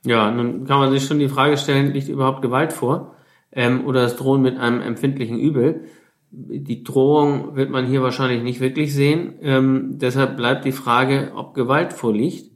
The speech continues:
Da wird man aber wahrscheinlich sagen müssen, naja, als Gewalt ist grundsätzlich erstmal nur gemeint, eine körperliche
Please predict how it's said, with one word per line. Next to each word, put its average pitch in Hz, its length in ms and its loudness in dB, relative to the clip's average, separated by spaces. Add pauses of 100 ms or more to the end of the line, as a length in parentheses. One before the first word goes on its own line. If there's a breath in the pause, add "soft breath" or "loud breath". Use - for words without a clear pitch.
Da 123 240 0
wird 147 160 2
man 147 180 0
aber 143 200 2
wahrscheinlich 135 580 0
sagen 123 400 2
müssen, 151 640 -2 (480 loud breath)
naja, 127 640 0
als - 560 -8
Gewalt 123 640 2
ist - 600 -8
grundsätzlich 160 840 -4
erstmal 131 720 -2
nur 139 760 0 (260)
gemeint, 131 540 0
eine 131 500 0 (140)
körperliche 135 800 0